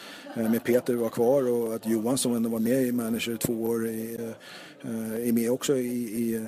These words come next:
i den här satsningen. Och, eh, och sen just advisory board, om man tittar på N H L-erfarenhet så är det ju fantastiskt med,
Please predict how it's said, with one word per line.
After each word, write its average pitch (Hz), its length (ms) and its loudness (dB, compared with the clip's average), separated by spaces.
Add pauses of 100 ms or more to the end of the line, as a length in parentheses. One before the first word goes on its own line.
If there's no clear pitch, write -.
i 127 80 -8
den 113 100 0
här 110 240 -2
satsningen. 113 560 -2
Och, 113 400 -8
eh, 113 540 -2
och 107 60 -6
sen 123 260 2
just 120 220 0
advisory 113 500 -2
board, 113 100 -2
om 110 60 2
man 113 80 0
tittar 113 240 0
på 113 200 -2
N 113 100 2
H 113 60 2
L-erfarenhet 113 720 0
så 117 180 0
är 113 40 2
det 110 200 0
ju 110 80 -2
fantastiskt 117 520 -2
med, 110 160 0